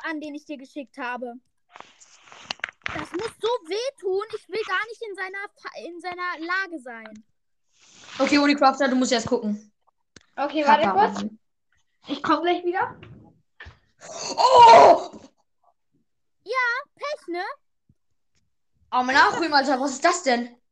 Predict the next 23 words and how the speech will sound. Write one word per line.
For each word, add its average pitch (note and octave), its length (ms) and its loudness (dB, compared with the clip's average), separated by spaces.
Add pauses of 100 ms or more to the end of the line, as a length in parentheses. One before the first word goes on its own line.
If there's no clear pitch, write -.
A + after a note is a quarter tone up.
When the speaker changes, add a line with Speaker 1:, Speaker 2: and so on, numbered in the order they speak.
(260)
Speaker 1:
Ja, G4 160 -2
die, G#4 300 -6
die, G4 300 -2
die, F#4+ 140 -4 (240)
die F4+ 80 -8
Flugzeugtür C5+ 640 -4 (280)
klemmt A#4 260 -10
einfach - 320 -14
seinen F4+ 180 -14
Kopf - 260 -16
ein. C#4 300 -10 (1080)
Speaker 2:
Arme F#4 220 -8
nachrühmen, F#4+ 600 0
Alter, D4+ 400 -6
aua. C#4+ 640 0 (960)
Speaker 1:
Sag G#4 100 -14
ich F#4 160 -12
doch. C#4+ 200 -10 (3250)
Das D4+ 140 -16
ist D#4+ 320 -18
safe G4 320 -2
das F4+ 180 -6
Schmerzhafte, F#4 640 -4